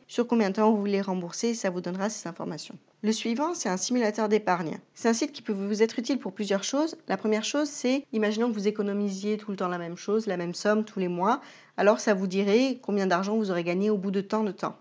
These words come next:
Ça vous permet aussi, si vous avez un objectif en tête, imaginons que vous avez besoin de cinq mille euros pour un projet précis, ça vous permet de, de savoir combien d'argent vous devez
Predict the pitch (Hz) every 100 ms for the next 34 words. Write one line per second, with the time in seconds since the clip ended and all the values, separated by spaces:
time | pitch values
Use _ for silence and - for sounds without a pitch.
0 | _ _ _ - 185 262 262 240 233 262
1 | 302 - 202 185 180 170 185 190 190 196
2 | 175 175 247 262 190 175 170 196 208 175
3 | 160 160 175 175 196 175 - 180 202 180
4 | 165 214 262 - 160 143 170 175 - 170
5 | - 269 - - 196 214 214 208 214 202
6 | - 196 190 185 214 254 262 - 233 233
7 | 240 240 220 185 180 202 214 185 175 165
8 | 190 196